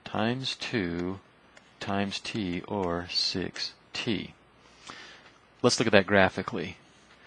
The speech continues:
If we have a charge distribution that's equal to three t squared, it's something that's doing, it's ex-, or it's a quadratic, it's a parabol-, parabola with a scaling factor of three on it.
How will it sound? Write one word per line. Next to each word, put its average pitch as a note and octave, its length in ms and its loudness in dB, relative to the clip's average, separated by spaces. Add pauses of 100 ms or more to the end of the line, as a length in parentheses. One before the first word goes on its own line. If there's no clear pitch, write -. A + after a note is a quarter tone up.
(320)
If A#2+ 120 2
we C#3 100 8
have C#3+ 60 8
a B2 60 6
charge D3 400 8
distribution G#2+ 560 2
that's G#2 100 -2
equal A2 140 0
to F2 60 -12
three - 340 -2
t - 280 -2
squared, G#2 680 6 (840)
it's - 140 -12
something G#2+ 400 -2
that's F2 180 -8
doing, F#2+ 580 -4 (200)
it's G#2 260 -2
ex-, - 320 2
or G#2 80 0
it's F#2+ 220 2
a F#2 180 6 (460)
quadratic, A2 540 10
it's F#2+ 100 -2
a - 40 -8
parabol-, G#2 640 6
parabola G#2 500 8 (440)
with A2 100 2
a G2 40 2
scaling G#2+ 360 6
factor F#2+ 460 6
of - 60 -6
three - 420 -6
on - 220 -8
it. - 220 -14